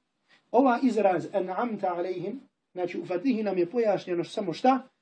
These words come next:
Da je to put, znači da tražimo od Allaha dželle šanuhu da nas uputi na put, da budemo na istom putu, na istoj džadi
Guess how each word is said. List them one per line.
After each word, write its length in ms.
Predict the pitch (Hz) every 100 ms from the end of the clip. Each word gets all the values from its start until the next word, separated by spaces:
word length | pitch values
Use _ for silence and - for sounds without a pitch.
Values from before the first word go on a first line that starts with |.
| _ _ _ -
Da 120 | 190
je 180 | 196 190
to 280 | 302 233 208
put, 300 | 190 - -
znači 280 | 175 170
da 100 | 185
tražimo 380 | 185 285 247 240
od 60 | 220
Allaha 300 | 220 240 196
dželle 220 | 196 185
šanuhu 360 | 196 208 202 175
da 100 | 180
nas 180 | 180 294
uputi 400 | 240 220 196 202
na 120 | 190
put, 380 | 262 294 349 - _ _ _ _ _ _ _ _ -
da 140 | 180
budemo 400 | 202 294 247 208
na 120 | 302 311
istom 380 | 311 - 254 233
putu, 360 | 220 208 - - _ _ _ _ _ -
na 140 | 226
istoj 440 | 320 311 247 226 220
džadi 520 | 214 247 285 247